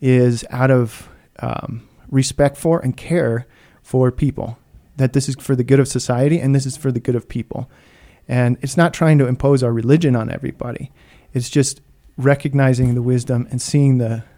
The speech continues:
the fallout and consequences and saying, "We don't want people to suffer." This is an act of charity for us to, um, to advocate on the,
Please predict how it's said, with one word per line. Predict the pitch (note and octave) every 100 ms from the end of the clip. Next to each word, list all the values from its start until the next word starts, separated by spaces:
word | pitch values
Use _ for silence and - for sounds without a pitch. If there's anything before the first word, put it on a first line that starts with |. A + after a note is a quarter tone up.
| -
the | B2
fallout | - B2 D3 A#2
and | B2
consequences | - C3 C3+ C3+ - A2+ - -
and | B2
saying, | C3 A#2+ A#2+
"We | B2+
don't | C3 C3
want | B2+ A#2+
people | C3 A#2+
to | A#2+
suffer." | - B2+ -
This | B2+ C3
is |
an | B2+ A#2+
act | A#2 -
of |
charity | - - D3 C#3+ A#2 A#2 _ _ _ _ _
for | - B2+ A#2+
us | B2+ A#2+ -
to, | - A#2+ A2+ A2 - _ _ _ -
um, | A2+ G#2+ G#2+ A2 A#2+ _ _ _
to | - B2 A#2+ A2+ - _ -
advocate | C3+ C#3 C#3 - A#2+
on | - A#2
the, | A2+ A2+